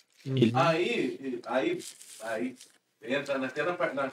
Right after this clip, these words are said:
Speaker 3: parte da questão jurídica, que vocês vão poder até falar com muito mais propriedade. É,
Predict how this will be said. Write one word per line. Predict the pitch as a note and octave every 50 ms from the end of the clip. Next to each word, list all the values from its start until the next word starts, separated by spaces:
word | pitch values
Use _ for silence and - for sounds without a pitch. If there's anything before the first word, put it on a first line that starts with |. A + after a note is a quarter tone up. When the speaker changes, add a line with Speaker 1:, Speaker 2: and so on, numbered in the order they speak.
| - _
Speaker 3:
parte | - B2 A#2+ A#2+ -
da | C3 A#2+
questão | A#2 C3 A#2+ - - A#2+ A2+ G#2+
jurídica, | G2+ G2+ G2+ A#2+ C#3 C#3 - C3+ -
que | -
vocês | - A2 A2 - - -
vão | - -
poder | - - - G2 F#2+
até | F2+ - -
falar | - - - - - - - _ _ _ _ _ _ _ _
com | - A3 F#3+ F3+ F3
muito | F#3+ A3+ C4 F4 - - - -
mais | B3 A3 - -
propriedade. | - - - - - - - - - A#2+ - - - _ _ _ _ _ _ _ _ _ _ _ _ _ _ _ _ _ _ _ _ _ _ _ _ _
É, | B2 B2+ C3 C3 C3 B2+ B2 B2 B2 B2